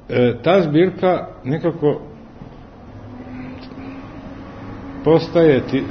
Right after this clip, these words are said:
ono, ono šu-, suštinski, po sebini, po, po sadržaju, da, e, neke priče iz, iz, izgovara koje su,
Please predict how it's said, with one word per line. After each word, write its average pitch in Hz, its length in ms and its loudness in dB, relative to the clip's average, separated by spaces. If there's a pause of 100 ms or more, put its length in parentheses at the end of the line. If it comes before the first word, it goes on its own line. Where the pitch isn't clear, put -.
(120)
ono, 135 360 4 (360)
ono 143 380 2 (240)
šu-, 160 180 2
suštinski, 135 800 0 (160)
po 120 100 2
sebini, 135 680 4
po, 120 160 4 (220)
po 127 80 0
sadržaju, 139 760 2 (1040)
da, 147 480 4 (160)
e, 131 220 2 (140)
neke 147 600 4
priče 160 500 4 (460)
iz, 117 100 -8 (320)
iz, - 320 -12 (720)
izgovara 123 760 2 (800)
koje 160 240 8
su, 143 400 4